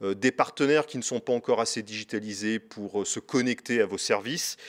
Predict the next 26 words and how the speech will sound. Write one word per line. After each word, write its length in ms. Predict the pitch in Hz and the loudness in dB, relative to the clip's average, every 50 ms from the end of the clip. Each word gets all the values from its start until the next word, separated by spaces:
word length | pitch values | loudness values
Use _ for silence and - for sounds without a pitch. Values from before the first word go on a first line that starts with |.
| - - - - - - - - | -16 -16 -16 -16 -16 -18 -6 2
Et 140 | 120 123 123 | 2 2 4
je 120 | 117 120 | 4 4
reviens 440 | 107 120 123 117 127 135 139 143 139 | 4 4 4 6 6 4 6 6 4
sur, 480 | - - - - 120 113 98 95 101 | 2 -2 -4 -2 -2 -2 0 0 0
euh, 60 | 104 101 | 0 0
les 160 | 107 92 - | 0 0 -2
employés 460 | 104 95 - 113 107 110 123 143 147 | -2 -2 0 0 0 2 2 0 -2
qui 280 | 147 - - 120 120 117 | -2 -8 -8 -6 -6 -6
peuvent 300 | - - 120 110 - - | -2 0 -2 -2 -2 -4
considérer 760 | - 113 - - - 113 107 110 110 101 110 110 120 123 127 - - _ | -6 -4 -4 -4 -6 -4 0 0 0 2 2 0 0 -2 -6 -10 -12 _
toute 180 | - 175 - | -10 -10 -10
transformation 880 | - - 135 120 - - 117 107 104 110 110 - - 123 120 135 151 151 - - - - _ _ | -6 -4 -2 -2 -2 0 0 0 0 0 -2 -2 -4 -4 -4 -4 -4 -6 -10 -18 -20 -20 _ _
comme 160 | - 139 123 | 0 2 2
un 60 | 117 | 2
changement 560 | - - - 110 - 101 107 107 120 147 - - | 0 0 -2 -2 -2 0 0 2 2 0 -2 -4
et 120 | 117 107 104 | -6 -6 -4
donc 380 | 110 120 127 120 - - - _ _ - | -2 -4 -4 -4 -8 -14 -20 _ _ -2
envisager, 840 | 131 123 110 113 107 104 107 107 98 95 101 104 113 120 131 139 131 | -2 -2 -2 -4 0 0 0 0 0 -2 -2 0 0 2 2 2 2
euh, 260 | 113 95 90 90 87 87 - - | 2 2 0 0 -2 -4 -8 -6
des, 320 | 92 104 107 107 113 - - | -4 -2 -2 -2 -2 -4 -6
euh, 160 | 90 85 82 82 - - - - - - - - - _ - 95 | -6 -6 -6 -8 -14 -20 -20 -20 -20 -20 -20 -20 -20 _ -10 -8
euh, 400 | 85 87 87 87 87 87 90 85 82 | -8 -6 -6 -6 -6 -8 -10 -12 -12
freins 460 | 85 - - - 156 160 175 180 - - - | -10 -8 -4 2 2 4 4 2 0 0 0
à 100 | 147 143 | 0 2
ces 180 | - - 160 135 | 2 0 -2 -2
changements. 380 | - - 117 - - 85 78 | -2 -2 -2 -2 -2 -6 -6